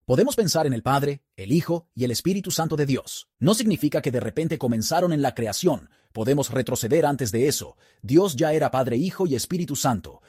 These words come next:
un Dios en tres personas. Pero lo que vemos en el mundo, en la creación, es que Dios interactúa con el mundo, como Padre, Hijo y Espíritu Santo.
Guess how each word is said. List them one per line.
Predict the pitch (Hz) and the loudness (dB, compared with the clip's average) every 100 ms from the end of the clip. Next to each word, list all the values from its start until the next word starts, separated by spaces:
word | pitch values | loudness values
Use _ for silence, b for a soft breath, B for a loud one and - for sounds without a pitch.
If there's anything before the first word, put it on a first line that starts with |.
| b | b
un | - 143 | 0 2
Dios | 120 175 - | 4 2 2
en | 120 110 | -2 0
tres | 165 - | -2 -2
personas. | 135 131 104 - - - _ _ | -4 -4 -4 -8 -10 -10 _ _
Pero | 196 196 | 4 6
lo | 190 | 2
que | 196 | 0
vemos | 285 320 156 | -4 -4 -2
en | |
el | 123 | 0
mundo, | 120 139 95 69 _ | 0 0 -2 -8 _
en | 135 | -2
la | 127 | -2
creación, | 120 120 110 196 156 - B B | -2 -4 -4 -4 -6 -8 B B
es | 233 233 | -2 -2
que | 269 | -4
Dios | 147 165 190 | -2 -2 -2
interactúa | 185 175 - 139 131 | -2 -4 -4 0 0
con | 139 | -2
el | 143 | -4
mundo, | 156 170 98 - _ _ - | -2 -2 -2 -8 _ _ -10
como | 110 98 | -8 -2
Padre, | 127 147 180 190 _ | -2 0 -4 -8 _
Hijo | 233 226 - 120 - | -4 -4 -4 -8 -2
y | 208 | -2
Espíritu | - 143 135 147 | 0 -2 -2 -4
Santo. | 117 90 82 - | -8 -10 -16 -20